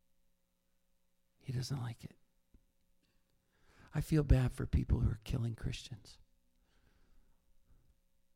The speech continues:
or any people unjustly,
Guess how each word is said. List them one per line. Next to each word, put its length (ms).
or 180
any 480
people 420
unjustly, 640